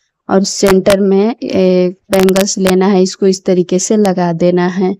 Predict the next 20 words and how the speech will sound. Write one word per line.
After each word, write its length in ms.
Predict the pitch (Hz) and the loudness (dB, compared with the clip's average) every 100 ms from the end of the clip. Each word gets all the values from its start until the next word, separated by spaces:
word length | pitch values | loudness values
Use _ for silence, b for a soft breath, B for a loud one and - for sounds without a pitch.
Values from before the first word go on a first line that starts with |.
| b b b - | b b b -4
और 160 | 208 202 | 0 2
यहाँ 300 | 196 208 190 | 2 0 0
पे 140 | 190 | 0
मैंने 300 | 185 180 185 | 2 2 2
रबर 320 | 185 180 190 190 | 2 0 0 0
बैंड 240 | 190 190 | 0 2
ली 220 | 190 190 | 2 2
हूँ, 160 | 208 196 | 0 0
इस 200 | 190 - | -2 -4
तरीके 360 | 190 180 175 190 | -2 -2 0 -2
से 200 | - 226 | 0 0
दो 160 | 185 180 | 0 0
तीन 240 | - 185 | 0 0
राउंड 260 | 190 185 185 | 2 2 0
इसको 280 | 185 - 190 | -2 -2 0
ना 120 | 196 | 2
लगा 300 | 196 185 180 | 0 0 0
के 160 | 180 190 | 0 -2
अच्छे 260 | 180 190 | -2 -4
से 160 | 180 | -4